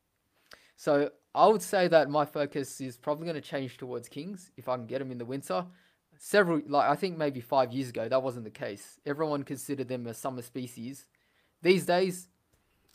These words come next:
it, it almost doesn't even matter what the season is. I, I feel like the colder the season, the more likely you're gonna pick, you're gonna be able to spot them in the water and where they're busting up. Salmon is another,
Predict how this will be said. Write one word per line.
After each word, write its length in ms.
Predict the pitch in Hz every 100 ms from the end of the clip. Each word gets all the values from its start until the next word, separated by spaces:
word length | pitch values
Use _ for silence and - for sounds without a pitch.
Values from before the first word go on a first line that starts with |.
| - _
it, 260 | 190 185 185
it 160 | 190 185
almost 280 | 208 202 -
doesn't 280 | 190 180
even 200 | 175 160
matter 200 | 147 160
what 180 | 151 151
the 80 | 143
season 440 | - 151 147 143
is. 320 | 123 117 - _ _
I, 200 | 135 147 147
I 100 | 143
feel 220 | - 190
like 220 | 180 175
the 80 | -
colder 340 | - 156 156 143
the 140 | 120
season, 560 | - 151 135 120 139 156 _ _ _ -
the 80 | 139
more 200 | 156 147
likely 340 | 147 147 139
you're 60 | 139
gonna 160 | 135
pick, 220 | - 156 -
you're 160 | 139
gonna 280 | 127 135 143
be 120 | 139
able 100 | 143
to 60 | 127
spot 320 | - - -
them 160 | 135 131
in 80 | 123
the 80 |
water 340 | 117 127 110 117 _
and 140 | - 123
where 120 | 139
they're 100 | 127
busting 380 | 120 120 - 123
up. 260 | 127 - _ _ _ _ _ _ _ _ -
Salmon 580 | - 185 190 165 151 139
is 160 | 135
another, 680 | 139 139 131 127 123 117 104